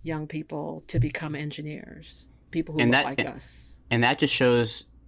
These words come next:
Speaker 2: the power of mentorship. And that's something that you've always held near and dear to your heart, um, the way you've been, you've been mentoring other people in the field as well.
Speaker 1: Yeah.
Speaker 2: So I wanna ask the question, how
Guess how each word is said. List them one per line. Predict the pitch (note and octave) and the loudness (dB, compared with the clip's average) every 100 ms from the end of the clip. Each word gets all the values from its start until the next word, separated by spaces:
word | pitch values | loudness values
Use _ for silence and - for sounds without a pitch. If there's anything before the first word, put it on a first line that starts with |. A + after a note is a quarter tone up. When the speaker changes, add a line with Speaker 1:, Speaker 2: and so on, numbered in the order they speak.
| - - - - - | -20 -20 -20 -20 -6
Speaker 2:
the | G#2 | -4
power | - G#2+ A2+ G#2+ | 2 2 4 2
of | F#2 | 0
mentorship. | F2 G2+ B2+ - C2+ - A#1+ - - - _ | 2 2 2 0 -4 -4 -6 -8 -12 -20 _
And | F#2+ F#2+ | -4 -2
that's | G#2+ | 2
something | B2 G#2+ F#2+ | 2 2 2
that | E2 | 2
you've | F2 G#2 | 2 2
always | F#2 E2+ D#2 | 2 0 -2
held | - E2 D#2+ | -2 -2 -2
near | E2+ E2+ | -2 -2
and | E2 E2+ | -4 -4
dear | E2 E2 | -4 -4
to | |
your | D#2 F2 F#2 | -4 -4 -2
heart, | E2+ D#2+ E2 _ _ - - _ - | -4 -4 -6 _ _ -20 -20 _ -6
um, | D#2+ D#2+ D#2+ | -4 -4 -4
the | |
way | E2 E2+ | -4 -2
you've | E2 F2 F#2 | -2 -2 -4
been, | E2+ D#2+ C#2+ C2+ | -2 -2 -2 2
you've | G#2+ | 4
been | B2 | 6
mentoring | F#2+ F#2+ - F#2+ F2 | 6 4 4 0 2
other | - F2+ | 0 -2
people | F2 F2+ F2+ | 0 -2 0
in | E2 | -2
the | D#2 | -4
field | - E2+ | -2 -2
as | C#2+ - | -2 -2
well. | F#2+ F#2+ B1+ A1 - - - | -2 0 -2 -6 -14 -20 -10
Speaker 1:
Yeah. | D#3+ | 0
Speaker 2:
So | C#3+ | 4
I | G#2 | 4
wanna | A2+ B2+ A#2 | 6 6 6
ask | G#2+ G2+ | 4 2
the | G2+ | -2
question, | - F#2 - G2 F2 - - _ _ _ - | 0 0 2 0 0 -2 -10 _ _ _ -12
how | - - C3 D#3 E3 | -6 0 4 6 4